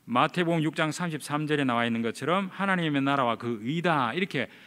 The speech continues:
해석할 수 있고, 그것을 더 구체적으로는 마태복음 우리가 이십팔 장 십팔 절, 이십 절에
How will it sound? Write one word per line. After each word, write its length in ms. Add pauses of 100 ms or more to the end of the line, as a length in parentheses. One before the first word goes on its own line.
(200)
해석할 280
수 120
있고, 240
그것을 280
더 240
구체적으로는 840 (400)
마태복음 840
우리가 240
이십팔 460
장 260
십팔 480
절, 140
이십 220
절에 400